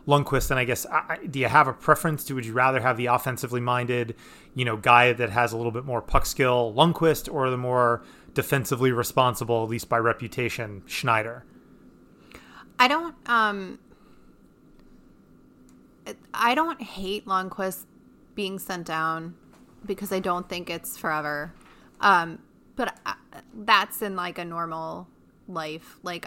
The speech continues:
Speaker 2: I hate it when I have Libor Hájek on my team and Jared Tenorti on my team. You know, like, if, uh,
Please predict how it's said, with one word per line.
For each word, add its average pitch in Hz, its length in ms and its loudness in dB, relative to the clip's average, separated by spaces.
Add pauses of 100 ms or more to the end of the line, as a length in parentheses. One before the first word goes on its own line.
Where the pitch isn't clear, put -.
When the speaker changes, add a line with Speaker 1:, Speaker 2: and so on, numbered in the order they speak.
Speaker 2:
I 190 260 2
hate 190 280 -4
it 190 200 -6
when 180 200 -8
I 170 140 -8
have 170 440 -4
Libor 165 400 -8
Hájek 160 320 -4
on 160 120 -8
my 160 140 -12
team 165 340 -14
and 165 160 -12
Jared 160 320 -10
Tenorti 165 420 -14
on 69 80 -12
my 117 140 -14
team. - 340 -14
You 202 80 -6
know, 170 240 -4
like, 160 300 -6 (480)
if, 208 580 -6 (1080)
uh, - 160 -14